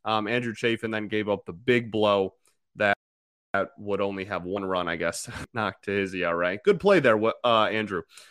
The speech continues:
Two five four E R A on the season for him. Made one mistake. It was a very good pitch. It was a slider that didn't slide, and it hung belt high. It was a little inside, but when you're sitting on a,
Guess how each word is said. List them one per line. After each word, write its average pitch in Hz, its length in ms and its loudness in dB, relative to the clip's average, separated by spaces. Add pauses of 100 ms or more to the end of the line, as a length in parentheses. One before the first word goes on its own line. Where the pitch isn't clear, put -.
(240)
Two 196 180 4
five 185 320 8
four 175 240 6
E 156 160 8 (540)
R 143 160 10
A 143 100 10
on 143 80 4
the 131 80 0
season 131 360 0
for 120 160 -2
him. 139 180 2 (260)
Made 165 160 2
one 151 280 4
mistake. 127 460 0
It 135 40 -6
was 120 120 -6
a 120 100 -4 (100)
very 127 220 -2
good 113 240 -2
pitch. 117 420 -4
It 113 40 -8
was 113 120 -8
a 104 60 -10
slider 120 500 2
that 110 140 -2
didn't 113 240 -8
slide, 113 480 0
and 107 640 -6
it 107 300 -4
hung 113 360 -6
belt 110 320 -2
high. 110 240 2
It 98 120 -4
was 175 240 0
a 202 40 0
little 127 300 2
inside, 110 580 0
but 104 160 0
when 117 100 -4
you're 110 140 -6
sitting 139 320 0
on 117 160 2
a, 104 180 2